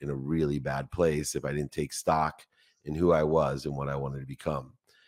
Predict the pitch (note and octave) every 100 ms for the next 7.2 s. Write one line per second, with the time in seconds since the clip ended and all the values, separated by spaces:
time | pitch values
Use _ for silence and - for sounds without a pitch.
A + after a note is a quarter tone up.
0 | _ - - B2+ C#3+ C#3+ D3+ - A#2+ A#2+
1 | A#2 G#2+ F#2+ F2 F2 D#2 D2+ - D#2+ D#2
2 | E2 E2+ D#2+ D2+ D2+ D2 - _ _ _
3 | D2 D2+ D2+ F2 E2+ D2+ C2+ E2 D#2+ D2+
4 | C#2+ C#2+ D2+ D2 D2 C#2+ C2+ D#2 D2 D2
5 | C#2 D2+ - D2 C#2 - D#2+ D2 D2 C#2+
6 | C#2 C#2 C2+ D2 C#2 C2+ - D#2 - D2
7 | C#2+